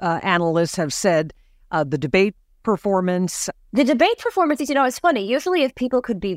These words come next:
Speaker 2: bothered to watch a debate, <laughs> if they're that involved, they probably know who they're voting for. But I'm hearing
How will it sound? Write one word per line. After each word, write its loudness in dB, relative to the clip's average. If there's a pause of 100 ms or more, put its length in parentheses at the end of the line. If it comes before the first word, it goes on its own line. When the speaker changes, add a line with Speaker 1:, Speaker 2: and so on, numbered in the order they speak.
Speaker 2:
bothered 0
to -4
watch 0
a -2
debate, -2 (100)
<laughs> -6
if 0
they're 4
that 2
involved, 0 (280)
they 2
probably 2
know 2
who -2
they're 0
voting -4
for. -2
But 0
I'm 2
hearing 0